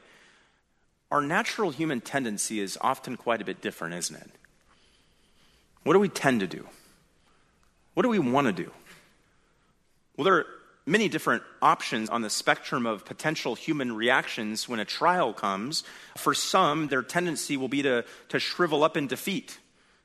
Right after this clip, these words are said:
uh, to be passive, to be self-pitying. Uh, for others,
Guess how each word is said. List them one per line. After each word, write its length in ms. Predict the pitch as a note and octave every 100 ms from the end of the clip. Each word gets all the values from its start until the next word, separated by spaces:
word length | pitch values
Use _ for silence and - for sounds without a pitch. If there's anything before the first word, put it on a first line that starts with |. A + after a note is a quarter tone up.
| _ _
uh, 80 | A2+
to 100 | -
be 100 | B2+
passive, 760 | - F3 F3+ - A2+ F#2 - - _ _ _ _ _ -
to 80 | -
be 100 | E3
self-pitying. 760 | - E3 D#3 - F3+ E3+ F#2 - - _ _ _ _ _ _ _ _ _ _
Uh, 80 | -
for 200 | - E3
others, 600 | F3 G#3 D#3 F#3+ G#3 -